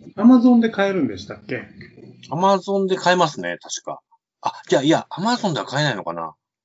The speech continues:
Speaker 2: えーっと、結構出版社の直販で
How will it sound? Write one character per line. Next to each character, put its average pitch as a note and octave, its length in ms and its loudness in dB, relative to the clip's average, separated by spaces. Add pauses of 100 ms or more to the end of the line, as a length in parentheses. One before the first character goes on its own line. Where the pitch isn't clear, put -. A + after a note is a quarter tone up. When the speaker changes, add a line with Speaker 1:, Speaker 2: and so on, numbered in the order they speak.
(280)
Speaker 2:
え G#2+ 640 -10
ー - 20 -20
っ - 40 -20 (240)
と、 G2+ 440 -8 (560)
結 C#4 140 -6
構 C4 120 -2
出 - 300 -4
版 B3+ 200 2
社 - 100 -6 (100)
の F#2+ 340 -6 (240)
直 C3+ 120 -4
販 C3 320 -2
で D3 340 -2